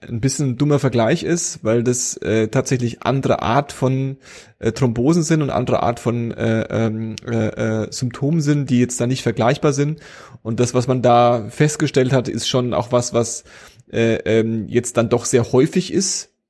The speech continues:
dafür, dass es das, also das, es gibt einen Grund, das ist jetzt nicht so,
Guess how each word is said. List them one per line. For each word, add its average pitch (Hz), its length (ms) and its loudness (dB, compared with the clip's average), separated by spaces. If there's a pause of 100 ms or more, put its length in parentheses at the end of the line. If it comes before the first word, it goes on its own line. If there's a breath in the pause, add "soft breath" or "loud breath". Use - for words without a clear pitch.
dafür, 135 360 0
dass 131 220 0
es 131 140 -6
das, 135 200 -4
also 113 160 0
das, 113 140 -2
es 123 100 -6
gibt - 180 -6
einen 123 80 -4
Grund, 127 300 2
das 101 100 -4
ist 117 100 -2
jetzt - 200 -2
nicht 127 120 -2
so, 120 300 2